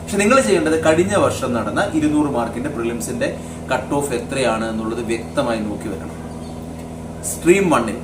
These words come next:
അതായത് പുതുതായിട്ട് എഴുതുന്ന ആളുകൾ, സിവിൽ സർവീസിന് വേണ്ടി പ്രിപ്പയർ ചെയ്യുന്നവർ ഉൾപ്പെടെ എഴുതിയ ആ സ്ട്രീമിൽ ഇരുന്നൂറ് മാർക്കിൽ എഴുപത്തിയേഴായിരുന്നു കട്ട് ഓഫ്. ഇരുന്നൂറ് മാർക്കിന്റെ പരീക്ഷയിൽ എഴുപത്തിയേഴ് മാർക്ക്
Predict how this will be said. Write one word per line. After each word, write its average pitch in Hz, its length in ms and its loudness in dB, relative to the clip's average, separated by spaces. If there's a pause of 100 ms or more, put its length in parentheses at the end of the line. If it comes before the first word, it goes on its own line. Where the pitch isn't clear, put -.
അതായത് 143 480 4
പുതുതായിട്ട് 160 440 8
എഴുതുന്ന 120 260 2
ആളുകൾ, 92 340 -4 (680)
സിവിൽ 131 200 -2
സർവീസിന് 143 420 0
വേണ്ടി 139 220 2
പ്രിപ്പയർ 123 300 0
ചെയ്യുന്നവർ 120 280 0
ഉൾപ്പെടെ 113 260 -2
എഴുതിയ 117 340 0 (340)
ആ 156 160 10
സ്ട്രീമിൽ 131 640 0 (280)
ഇരുന്നൂറ് 156 460 4
മാർക്കിൽ 127 460 2 (140)
എഴുപത്തിയേഴായിരുന്നു 120 1400 2
കട്ട് 82 180 -6
ഓഫ്. - 300 -10 (560)
ഇരുന്നൂറ് 143 380 4
മാർക്കിന്റെ 147 460 6
പരീക്ഷയിൽ 135 480 4
എഴുപത്തിയേഴ് 147 600 4
മാർക്ക് 131 360 -2